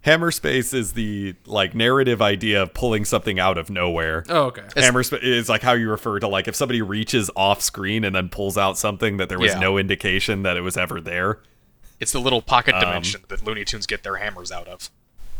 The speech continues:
Speaker 1: Exactly. <laughs> Which
Speaker 2: Fair
Speaker 1: is
Speaker 2: enough.
Speaker 1: where, yeah, I guess in this case she has gun space.
Speaker 2: <laughs>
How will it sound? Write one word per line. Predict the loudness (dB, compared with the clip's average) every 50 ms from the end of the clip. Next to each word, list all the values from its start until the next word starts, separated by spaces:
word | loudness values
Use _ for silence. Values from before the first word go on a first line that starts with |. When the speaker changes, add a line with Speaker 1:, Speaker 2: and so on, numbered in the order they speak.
| -6 -6 -8 -10 -10 -12 -18 -20 -20 _ -4 -4
Speaker 1:
Exactly. | -4 -2 -2 -4 -4 -4 -4 -6 -8 -10 -14 -12 -6 -6 -6 -6 -8 _ _ _ _ -20 -20 _ _ _
<laughs> | -20 -20 _ _ _ _ _ _ _ -4
Which | -2 -2 0 2
Speaker 2:
Fair | 2 2
Speaker 1:
is | 2 2 0
Speaker 2:
enough. | 0
Speaker 1:
where, | 0 2 2 2 0 -2 -4 -8 -14 -16 _ -14 -14 -14 -10
yeah, | -4 -2 -2 -2 -2 2 2
I | 2
guess | 4 4 2 0 0 -6 -8 -6
in | -4 -2 0
this | 0 -2
case | 0 0 0 0 2
she | 0 0 0
has | 2 2 0 0
gun | -2 -2 0 0 0 0 -2
space. | -4 -4 -4 0 2 2 2 4 4 4 4 4 4
Speaker 2:
<laughs> | 4 2